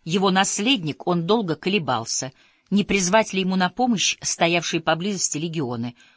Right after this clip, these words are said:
но отверг этот замысел как опрометчивый и преждевременный. Однако он отправился в Рим и вступил в наследство, несмотря ни на сомнения матери, ни на решительные возражения отчима,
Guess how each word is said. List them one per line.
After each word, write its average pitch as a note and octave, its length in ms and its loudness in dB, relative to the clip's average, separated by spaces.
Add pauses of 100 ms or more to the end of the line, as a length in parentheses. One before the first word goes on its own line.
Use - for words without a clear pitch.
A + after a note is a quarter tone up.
(160)
но B3+ 120 4
отверг G#3+ 480 0
этот D#3+ 260 -6
замысел D3 520 0
как - 280 -2
опрометчивый G3+ 800 -4
и - 160 -10
преждевременный. G#2+ 920 -10 (920)
Однако C#4 380 4
он E4+ 100 4
отправился D4+ 540 2
в F#3 60 -4
Рим A#2+ 260 -6 (720)
и G#3+ 120 0
вступил C#4+ 420 0
в A3 100 -2
наследство, D3+ 680 2
несмотря E3+ 640 2 (420)
ни G3+ 140 4
на A3+ 100 6
сомнения G#3 500 4
матери, B3+ 520 0 (400)
ни A3 140 6
на A#3 80 8
решительные C4 640 2
возражения G#3+ 600 0
отчима, D3 640 -4